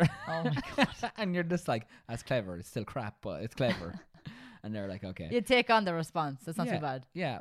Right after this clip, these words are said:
Speaker 2: but, like, it's just one of those things. Like, I always tell kids, if you have a couple of weeks to do something, do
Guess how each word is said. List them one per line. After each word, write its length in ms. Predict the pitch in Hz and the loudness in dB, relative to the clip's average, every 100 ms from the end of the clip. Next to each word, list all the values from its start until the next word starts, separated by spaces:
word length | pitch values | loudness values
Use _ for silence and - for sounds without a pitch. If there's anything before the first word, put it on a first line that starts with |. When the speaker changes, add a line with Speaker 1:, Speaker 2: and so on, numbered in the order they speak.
| - | 0
Speaker 2:
but, 80 | |
like, 180 | 143 127 - | 2 2 2
it's 140 | 147 | 0
just 120 | 196 | 2
one 80 | 139 | 4
of 80 | 117 | 4
those 120 | 104 | 4
things. 360 | - 113 92 - | 4 2 2 -4
Like, 200 | 107 101 - - - _ _ _ - | -10 -10 -14 -20 -20 _ _ _ 2
I 100 | 139 | 6
always 280 | 143 139 131 | 8 8 6
tell 160 | 127 | 2
kids, 320 | 117 127 104 101 | 0 0 0 -2
if 120 | 101 | 0
you 100 | 104 | 2
have 220 | 107 107 | 2 2
a 40 | 98 | 0
couple 300 | 113 110 98 | -2 0 -2
of 60 | |
weeks 220 | 101 95 - | -2 -4 -6
to 60 | |
do 140 | 95 95 | -4 -2
something, 440 | 104 90 78 67 _ - 104 | -4 -4 -6 -8 _ -18 4
do 360 | 131 147 147 | 8 8 6